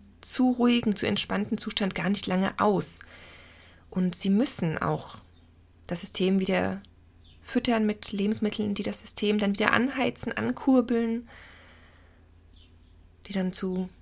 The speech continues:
der Ausschüttung von bestimmten Neurotransmittern wie eben Histamin führen, sodass sie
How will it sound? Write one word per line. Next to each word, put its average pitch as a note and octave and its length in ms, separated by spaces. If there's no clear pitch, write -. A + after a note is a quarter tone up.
der G3+ 160
Ausschüttung G3+ 320
von G#3 100
bestimmten G#3 320
Neurotransmittern G3 880
wie - 140
eben F#3 160
Histamin G#3 720
führen, C#4 880
sodass - 500
sie F#3 360